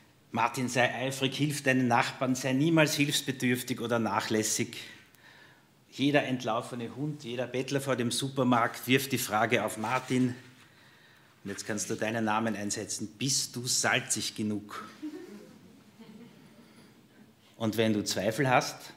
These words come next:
oder wenn ich Zweifel hab, wenn ich Fehlentscheidungen treffe, wenn ich Streit mit anderen hab,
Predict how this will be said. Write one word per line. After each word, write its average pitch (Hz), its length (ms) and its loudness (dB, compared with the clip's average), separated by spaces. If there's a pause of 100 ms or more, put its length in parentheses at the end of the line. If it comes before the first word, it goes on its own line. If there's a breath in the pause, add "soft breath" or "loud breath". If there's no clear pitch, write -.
oder 92 160 -4
wenn 95 140 0
ich 90 200 -2
Zweifel 107 440 -2
hab, 135 280 0 (340 loud breath)
wenn 95 200 -4
ich - 320 -8 (240 loud breath)
Fehlentscheidungen 123 840 2
treffe, 120 460 -2
wenn 95 140 -6
ich 101 100 -6
Streit 117 400 -2
mit 139 160 0
anderen 123 320 0
hab, 113 420 6